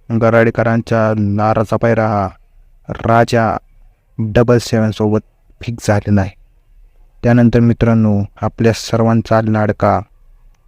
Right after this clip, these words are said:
रुस्तमे हिंद बकासूरचा पायरा हा बलमासोबत असू शकतो. त्यानंतर मित्रांनो, आपल्या सर्वांचा लाडका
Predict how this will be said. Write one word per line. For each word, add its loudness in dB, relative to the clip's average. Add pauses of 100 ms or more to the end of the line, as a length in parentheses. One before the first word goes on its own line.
(140)
रुस्तमे 0
हिंद 2 (520)
बकासूरचा -2
पायरा 0
हा 0 (680)
बलमासोबत 2
असू -2
शकतो. -6 (600)
त्यानंतर 2
मित्रांनो, 0 (880)
आपल्या 0
सर्वांचा 0
लाडका 0